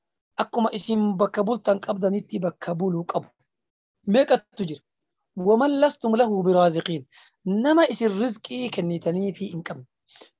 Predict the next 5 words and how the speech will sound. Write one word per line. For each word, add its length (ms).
Mee 720
allaattii 800
nuttu 460
dachirratti 640
uume 360